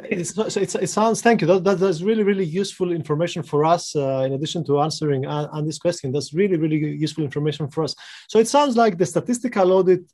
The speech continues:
expertise out there, they're few and far between. Uh, it's, there is a, there is a kind of so-, shortage <laughs> if we're talking about a couple of people. Have you had any cases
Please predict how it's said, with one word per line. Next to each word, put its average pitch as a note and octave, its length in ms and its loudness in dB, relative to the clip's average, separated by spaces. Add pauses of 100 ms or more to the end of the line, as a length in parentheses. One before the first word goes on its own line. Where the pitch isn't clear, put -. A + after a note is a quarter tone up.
expertise E3+ 480 -6
out F#3 200 2
there, D3 320 4 (480)
they're F3+ 220 0
few A#3+ 560 4
and F3 220 -6
far G#3 260 4
between. E3+ 540 2
Uh, B2 800 -2
it's, C3+ 160 -8
there D#3 200 4
is F3+ 140 4
a, F3 200 2
there E3+ 200 4
is F3 100 2
a F#3 60 0
kind A3 220 0
of E3 80 -4
so-, - 280 0
shortage D3 480 0
<laughs> G3+ 40 -4
if - 100 -10
we're E3+ 100 0
talking E3+ 300 -2
about E3 240 4
a D#3 60 0
couple F#3+ 260 -2
of - 60 -8
people. F#3+ 260 0 (580)
Have A3+ 160 0
you A#3+ 80 4
had B3 160 6
any A#3 160 4
cases G#3 500 0